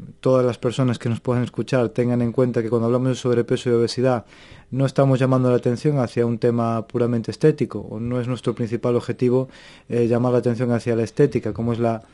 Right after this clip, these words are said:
la, bueno, muchas veces el mensaje que recibe los ciudadanos, ¿no? La estética en este caso es un tema, pues, menor, secundario. El tema principal es la salud. Eh,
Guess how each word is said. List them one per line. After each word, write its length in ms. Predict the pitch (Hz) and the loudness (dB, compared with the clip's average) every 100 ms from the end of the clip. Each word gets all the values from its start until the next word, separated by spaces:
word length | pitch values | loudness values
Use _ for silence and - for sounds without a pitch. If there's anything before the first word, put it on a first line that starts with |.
| - - - | -20 -20 -16
la, 260 | 110 110 110 | -8 -8 -8
bueno, 160 | 131 90 | -10 -10
muchas 220 | 120 120 | -6 -4
veces 260 | 123 123 127 | -2 -4 -4
el 80 | 113 | -2
mensaje 480 | 117 110 135 123 | -2 0 -2 -2
que 80 | 107 | -2
recibe 880 | 117 117 131 120 117 113 110 107 117 | -2 0 2 4 4 2 -2 -8 -12
los 160 | 113 - | -14 -6
ciudadanos, 520 | 120 113 139 131 104 | -2 2 2 0 -2
¿no? 160 | 117 143 - - - - | -8 -12 -16 -20 -20 -12
La 80 | 113 | -8
estética 360 | - 135 143 | -2 0 2
en 80 | 135 | 2
este 200 | 120 127 | 2 -2
caso 200 | 117 123 | 0 0
es 60 | - | 0
un 120 | 135 | 0
tema, 440 | 127 117 110 107 104 | 0 0 0 -2 -6
pues, 160 | 101 | -10
menor, 400 | 104 117 131 101 - | -6 -2 0 -2 -8
secundario. 640 | - - 117 131 117 101 98 - - - - | -14 -6 -2 0 0 -2 -8 -20 -20 -20 -8
El 340 | 117 117 113 | -2 -2 -2
tema 240 | 107 131 131 | 0 0 0
principal 420 | 139 135 127 143 | 0 0 0 0
es 80 | 147 | 0
la 100 | 127 | -2
salud. 340 | - 117 139 - _ _ _ - - _ | -2 0 0 -2 _ _ _ -20 -20 _
Eh, 640 | 113 107 107 107 107 - | -6 -4 -4 -4 -6 -10